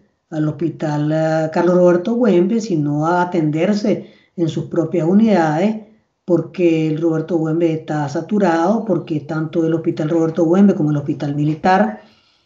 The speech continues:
tienen áreas específicas destinadas para sus, eh, principales cuadros, y para, en el caso del hospital militar, para el área vip, pues, del, del gobierno, ¿verdad?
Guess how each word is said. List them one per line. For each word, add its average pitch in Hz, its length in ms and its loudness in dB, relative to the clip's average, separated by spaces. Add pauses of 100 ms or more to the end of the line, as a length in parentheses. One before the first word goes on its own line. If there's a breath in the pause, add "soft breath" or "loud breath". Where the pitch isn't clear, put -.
(180 loud breath)
tienen 170 320 4
áreas 170 260 2
específicas 165 720 0
destinadas 156 720 -2
para 170 260 0
sus, 160 300 -2 (540 soft breath)
eh, 165 180 2
principales 160 1000 0 (400)
cuadros, 180 600 2 (480)
y 165 100 -4
para, 156 300 -4
en 160 80 -4
el 151 100 -4
caso 175 220 -6
del 226 100 0
hospital 170 300 -2
militar, 190 500 2
para 202 180 -2
el 151 120 0
área 165 260 2
vip, 202 280 2
pues, 190 200 0
del, 147 340 -2 (300 soft breath)
del 160 160 0
gobierno, 151 600 2
¿verdad? 156 440 -6